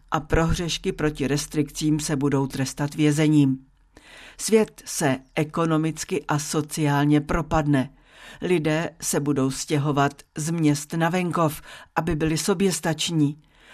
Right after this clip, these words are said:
Jednotlivé státy zavedou rigidní plánované hospodářství. Jinými slovy,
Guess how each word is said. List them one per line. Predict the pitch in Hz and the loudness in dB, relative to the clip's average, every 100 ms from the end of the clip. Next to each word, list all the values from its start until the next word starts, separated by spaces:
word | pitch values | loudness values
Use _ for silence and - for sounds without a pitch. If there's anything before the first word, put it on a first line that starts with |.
| - - | -18 -2
Jednotlivé | 175 165 160 147 139 131 | -2 0 0 0 0 0
státy | 131 - 156 156 170 | 0 0 0 2 0
zavedou | 147 135 139 139 139 143 | 0 2 2 2 2 0
rigidní | 156 151 151 147 147 151 | 0 2 0 4 4 4
plánované | 151 151 143 143 131 131 131 | 4 2 2 2 2 4 4
hospodářství. | 143 147 - 151 135 127 - - 135 123 98 _ _ _ _ - - - - _ _ | 2 -2 -2 0 0 0 -4 -6 -2 -2 -4 _ _ _ _ -20 -20 -20 -20 _ _
Jinými | 196 165 151 131 | -2 2 2 2
slovy, | - 165 170 170 | 0 -2 -2 -4